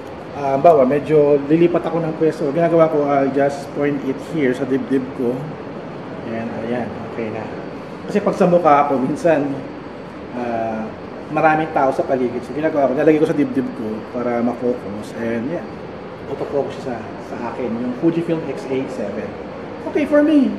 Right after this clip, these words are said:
okay siya. Dahil I love the, yung screen niya na front selfie niya sa gilid.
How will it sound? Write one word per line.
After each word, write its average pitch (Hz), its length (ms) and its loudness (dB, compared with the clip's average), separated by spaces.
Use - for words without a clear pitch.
okay 240 240 0
siya. 240 240 8
Dahil 233 240 12
I 226 160 8
love 233 240 8
the, 214 320 4
yung 190 160 4
screen 208 640 6
niya 165 240 4
na 165 80 -2
front 180 240 2
selfie 165 400 6
niya 151 160 0
sa - 80 -2
gilid. 160 400 6